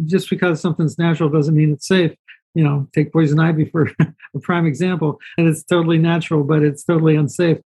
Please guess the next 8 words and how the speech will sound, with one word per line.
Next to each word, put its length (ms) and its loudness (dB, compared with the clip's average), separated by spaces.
But 260 0
yeah, 380 2
so 520 2
there 420 0
are 200 0
chemicals 680 -2
that 160 -2
are 260 -2